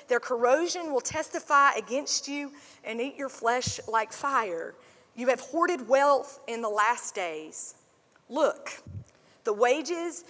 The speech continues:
you failed to pay the workers who mowed your fields are crying out against you.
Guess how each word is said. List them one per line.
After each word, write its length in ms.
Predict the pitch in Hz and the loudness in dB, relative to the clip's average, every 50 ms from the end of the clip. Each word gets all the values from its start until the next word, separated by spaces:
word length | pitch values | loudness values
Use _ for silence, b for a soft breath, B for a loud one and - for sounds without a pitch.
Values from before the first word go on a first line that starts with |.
| B B B | B B B
you 120 | 233 233 | -14 -12
failed 460 | 214 - - 262 247 277 294 302 302 - | -10 -6 -4 -2 0 2 2 2 0 -2
to 100 | 269 262 | -6 -6
pay 180 | - 262 233 | -2 -2 -2
the 100 | 214 196 | -2 -4
workers 680 | 190 190 208 240 294 - - - 320 311 311 311 - - | -6 -2 0 0 0 -2 -2 -6 -6 -4 -4 -6 -6 -8
who 80 | - 240 | -8 -8
mowed 400 | 214 214 226 247 285 302 - - | -4 -2 0 0 0 0 -2 -8
your 80 | 220 | -8
fields 720 | - - - - 269 269 285 294 294 302 285 254 240 - - B B B B - | -8 -10 -14 -14 -12 -10 -6 -6 -6 -6 -8 -10 -10 -12 -12 B B B B -8
are 100 | 190 202 | -8 -8
crying 600 | - - - 269 262 269 285 294 294 285 285 269 - 214 | -8 -8 -4 -2 -2 -2 -2 -4 -6 -8 -10 -10 -10 -6
out 480 | 233 247 254 254 247 247 - - - b b b b b b b b b | -4 -2 -2 -2 -4 -6 -10 -14 -16 b b b b b b b b b
against 560 | 190 180 220 226 220 - - - - - - | -14 -8 -8 -8 -6 -4 0 2 2 2 0
you. 280 | 160 156 - - - | -4 -16 -20 -20 -20